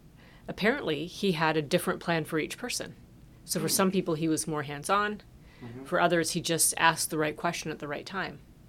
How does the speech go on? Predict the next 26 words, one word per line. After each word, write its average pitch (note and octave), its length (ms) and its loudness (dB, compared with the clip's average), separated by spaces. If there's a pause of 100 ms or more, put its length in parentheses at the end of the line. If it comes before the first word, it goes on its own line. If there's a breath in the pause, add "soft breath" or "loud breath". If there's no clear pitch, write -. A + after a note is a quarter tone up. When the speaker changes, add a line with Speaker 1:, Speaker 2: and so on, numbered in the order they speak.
(460 loud breath)
Speaker 1:
Like E3+ 120 -2
one F#3 220 6
day E3+ 140 4
at - 100 -4
lunch, - 540 0
'cause D3 180 -6
we D#3+ 100 2
all D3+ 200 4
had D3+ 160 -4
lunch D#3 260 -2
together C#3 460 -2
in - 160 -10
this - 360 -8 (600)
cafeteria D#3 640 -4
with C3+ 160 -12
really D3+ 220 -2
yummy D3 200 -6
food B2 300 -8 (260)
on D#3 120 -2
campus, - 500 -8 (680 loud breath)
he F3+ 380 4
one E3 160 -2
day D#3+ 100 0
said, D#3 220 -6
"So, B3+ 160 4
Sarah, E3+ 380 2